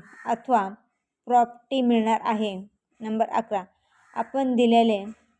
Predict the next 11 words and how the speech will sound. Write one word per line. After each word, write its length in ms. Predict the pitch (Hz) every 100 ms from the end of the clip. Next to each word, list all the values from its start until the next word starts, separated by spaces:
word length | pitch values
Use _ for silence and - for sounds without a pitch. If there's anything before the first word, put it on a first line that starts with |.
| _ _ _ _ _ _ _ _ _ _ -
पोळीचा 420 | 247 254 254 269
तुकडा 500 | 269 269 262 262 240
व 180 | 226 233 196 208 _ _ _ _ _ _ _ _
नैवेद्य 420 | 220 247 247 226
जर 160 | 196 262
कावळ्याने 720 | 262 240 220 226 233 202 196 226 _ _ _ _ _ _ _ _ _ _ _ _ _ _ _ _ _ _ _ _
सर्व 280 | 269 254 262
काम 380 | 254 - 233 233 - - _ _ _ _ _ _ _ -
ग्रहण 260 | 226 254 262
केला 320 | 254 240 240
तर 400 | 240 247 196 196